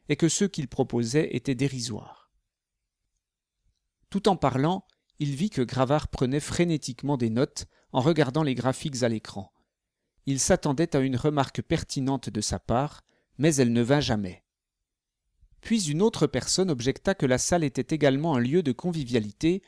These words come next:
où les employés appréciaient de prendre un café avant d'attaquer leur journée de travail. Flesque prit alors Jean-Clément Charles à témoin,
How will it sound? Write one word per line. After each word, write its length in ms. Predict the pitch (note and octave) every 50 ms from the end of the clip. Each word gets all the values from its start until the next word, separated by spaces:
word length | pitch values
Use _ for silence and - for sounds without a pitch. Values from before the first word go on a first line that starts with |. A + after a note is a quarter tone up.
| _ _ _ _ -
où 80 | D3+
les 180 | D3+ D3 C3 C3+
employés 420 | E3 E3 - - D#3 C#3+ C#3+ D#3+
appréciaient 520 | D#3+ A#2+ - - - C3+ - - - E3+ C3
de 80 | A#2+
prendre 340 | - - - - D#3+ D3 B2
un 80 | B2 A2+
café 480 | - - A2+ - - - D#3 F3 G3 -
avant 240 | A#2+ A#2 A2+ D3 D#3+
d'attaquer 380 | D3 C3+ - C3+ A#2+ - -
leur 160 | D#3 C3+ B2 G#2+
journée 320 | A2+ B2+ B2 C3+ D3 D3+
de 100 | C3 C3
travail. 560 | B2 - - A#2+ G#2+ G#2+ G2+ G2 F#2 F#2 G#2 _ _ _ _ _ _ _ _ _ _ _ _ _ _ _ _ _
Flesque 480 | - - - D3+ D#3+ - - - - A#2
prit 260 | - - - D3 - -
alors 460 | A2 G#2+ A#2 C3 D3 D#3 D3 - C3+
Jean-Clément 520 | A#2+ G#2 C3 C#3+ C3+ - - C#3 C3 B2 A#2
Charles 300 | - - C3+ A2+ A2 G2+
à 60 | G2+
témoin, 480 | - - A2 G#2 G#2+ A#2 C#3+ D#3 E3+